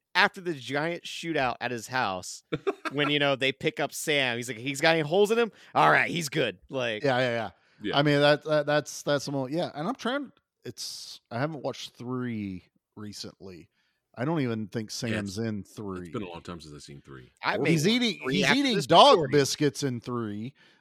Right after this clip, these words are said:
Speaker 3: So something about a dog.
Speaker 1: <laughs> Oh, yeah, he is. Now, also because of the whole shootout at the, uh, on the beach house, that also gave me one of my favorite parody scenes in National Lampoon's Loaded Weapon.
Speaker 2: Yes.
Speaker 1: Where they
Speaker 3: <laughs> Yes.
Speaker 1: destroy Bruce Willis's house,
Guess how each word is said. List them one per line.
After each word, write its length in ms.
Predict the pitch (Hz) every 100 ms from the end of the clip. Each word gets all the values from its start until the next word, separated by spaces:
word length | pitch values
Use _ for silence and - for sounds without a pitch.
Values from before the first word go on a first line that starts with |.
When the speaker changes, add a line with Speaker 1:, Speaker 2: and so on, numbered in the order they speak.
| -
Speaker 3:
So 280 | - 139 135
something 440 | 175 233 247 190
about 380 | 165 160 147 127
a 20 |
dog. 580 | 139 135 131 123 120 -
Speaker 1:
<laughs> 40 | 151 - - - - - 196
Oh, 140 | 220
yeah, 300 | 233 254 226
he 180 | 190 214
is. 300 | 202 120 - _ _ -
Now, 220 | 175 202 - _ _ _
also 440 | 165 240 247 233 196
because 560 | 160 165 - 175 175
of 120 | 156 139
the 80 |
whole 180 | 127 143
shootout 480 | 143 - 156 143 139 -
at 200 | 117 120 -
the, 240 | 120 110 107
uh, 280 | 101 98 104 -
on 140 | 139 113
the 60 |
beach 260 | 107 127 -
house, 380 | 151 147 - - _ - _
that 140 | - 247
also 260 | 262 - 160
gave 200 | 143 143
me 100 | 131
one 140 | 127
of 60 | 120
my 160 | 113
favorite 420 | - 127 117 107 -
parody 460 | - 170 190 127 117
scenes 500 | - 120 104 101 - -
in 120 | 117
National 380 | 113 113 - 113
Lampoon's 420 | 104 120 113 92
Loaded 260 | 113 110 101
Weapon. 540 | 120 127 113 95 95
Speaker 2:
Yes. 680 | 98 107 127 127 110 123 -
Speaker 1:
Where 160 | 139 143
they 120 | 143
Speaker 3:
<laughs> 20 |
Yes. 100 | 143
Speaker 1:
destroy 600 | 139 127 - 156 180 214 160
Bruce 340 | 160 170 -
Willis's 460 | 143 196 170 131 120
house, 560 | 131 127 131 - -